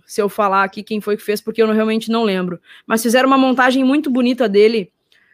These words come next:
E aí ele postou no Twitter, postou no Instagram, e eu achei demais, cara. Comecei a seguir o Cano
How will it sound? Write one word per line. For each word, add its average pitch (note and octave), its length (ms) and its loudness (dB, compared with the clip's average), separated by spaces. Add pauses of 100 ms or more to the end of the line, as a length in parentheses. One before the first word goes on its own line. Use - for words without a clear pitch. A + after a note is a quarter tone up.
(200)
E A3+ 120 2
aí A#3+ 160 4
ele C4+ 120 0
postou C#4 560 0
no E4 80 -4
Twitter, B3 560 -6 (280)
postou B3 460 0
no D4+ 80 0
Instagram, A#3+ 720 -4 (480)
e A3+ 120 -2
eu B3 100 4
achei B3+ 240 -4
demais, G#3+ 400 -2
cara. G3 220 -6
Comecei A#3 360 -4
a B3+ 40 -2
seguir B3 240 -6
o C4 80 -4
Cano A#3+ 340 -2